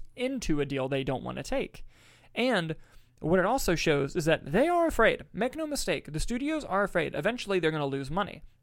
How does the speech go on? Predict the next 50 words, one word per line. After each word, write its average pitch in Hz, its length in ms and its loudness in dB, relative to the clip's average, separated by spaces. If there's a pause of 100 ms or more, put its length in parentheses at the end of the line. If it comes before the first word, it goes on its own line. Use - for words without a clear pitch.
(100)
Now, 180 240 0
will 190 180 4
this 208 160 -2
take 196 220 0
a 165 40 2
while? 160 560 -2
Yes. - 440 -2
But 208 400 2
what 180 160 0
we're 170 80 -4
gonna 147 160 -4
get 139 320 -4
to 147 360 -2 (360)
is 156 240 0
to 156 180 2
when 147 140 -2
the 139 100 -2
most 156 300 0
recent 175 320 -2
earnings 196 320 -2
call 143 220 0
comes 139 240 -6
out, 135 200 0
which 160 140 -6
is - 60 -6
probably 151 280 -4
not 151 160 -6
gonna 156 120 -6
be 151 100 -4
till 160 240 -4
around 156 260 -6
August 151 540 0
or 151 60 -2
September. 160 580 -2 (720)
And 180 160 2
when 175 260 2
there's 156 280 0
no 180 240 2
money 247 220 -2
involved, 143 380 0
the 147 60 -2
shareholders 190 560 0
are 160 40 -2
gonna 151 120 -4
be 151 140 -2
like, 147 340 0
"Make - 280 2
a 349 60 -2
fucking 202 360 2
deal. - 300 0